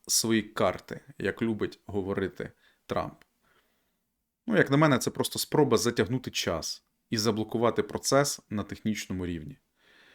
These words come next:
До речі, це ж ще не все.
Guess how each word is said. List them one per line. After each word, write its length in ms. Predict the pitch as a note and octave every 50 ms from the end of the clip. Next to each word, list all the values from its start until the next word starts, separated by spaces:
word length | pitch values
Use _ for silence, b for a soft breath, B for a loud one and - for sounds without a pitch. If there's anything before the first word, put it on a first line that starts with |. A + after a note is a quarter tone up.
| b b b b b b b b
До 160 | G2+ G2 B2+
речі, 760 | C3+ F3 F#3 F3 - - - D3 C#3 C3 B2+ A#2+ G#2+ - - - _ _ _ _ - C3+
це 220 | - - - C#3+ B2
ж 280 | - - - - - -
ще 280 | - - - - C#3
не 80 | C3+ C3+
все. 340 | C3+ - - - E2+ -